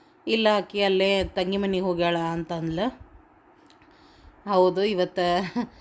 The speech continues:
ತಂಗಿದ್ ನೈಟ್ ಶಿಫ್ಟ್ ಐತಿ, so ಮನ್ಯಾಗೆ ಇರ್ತಾಳಲ್ಲ ಆಕಿ, ಬೆಳಗ್ ಬೆಳಗ್ಗೆನ ಕರೆಸ್ಕೊಂಡಾಳ ಅಂತ ತನುನ. ಆಮೇಲೆ ಪಡ್ಡು ಕೂಡ ಮಾಡಿದ್ರಂತ, ಹಿಂಗಾಗಿ "ತಿಂತಾಳ, ಹೋಗಿ ಕರ್ಕೊಂಡು ಬರೋಗು" ಅಂತ ಹೇಳಿ ಚಿನ್ನುನ್ ಕಳ್ಸಿದ್ಲ ಅಂತ ತಂಗಿ.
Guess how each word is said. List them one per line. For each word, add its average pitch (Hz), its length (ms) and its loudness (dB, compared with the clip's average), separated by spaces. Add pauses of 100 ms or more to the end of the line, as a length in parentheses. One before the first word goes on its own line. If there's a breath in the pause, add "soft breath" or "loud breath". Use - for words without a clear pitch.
(220 loud breath)
ತಂಗಿದ್ 220 340 0
ನೈಟ್ 208 220 2
ಶಿಫ್ಟ್ 226 240 -4
ಐತಿ, 202 200 -2
so 220 220 -2
ಮನ್ಯಾಗೆ 196 340 0
ಇರ್ತಾಳಲ್ಲ 185 440 0
ಆಕಿ, 180 200 -2
ಬೆಳಗ್ 190 300 2
ಬೆಳಗ್ಗೆನ 190 340 0
ಕರೆಸ್ಕೊಂಡಾಳ 175 540 -4
ಅಂತ 170 260 -2
ತನುನ. 180 440 -2 (880 loud breath)
ಆಮೇಲೆ 208 320 4
ಪಡ್ಡು 208 300 2
ಕೂಡ 202 180 0
ಮಾಡಿದ್ರಂತ, 185 720 0
ಹಿಂಗಾಗಿ 190 480 2
"ತಿಂತಾಳ, 190 420 2
ಹೋಗಿ 185 280 2
ಕರ್ಕೊಂಡು 190 360 -2
ಬರೋಗು" 180 320 2
ಅಂತ 180 240 -2
ಹೇಳಿ 185 260 0
ಚಿನ್ನುನ್ 180 340 -4
ಕಳ್ಸಿದ್ಲ 170 380 0
ಅಂತ 160 160 0
ತಂಗಿ. 170 400 2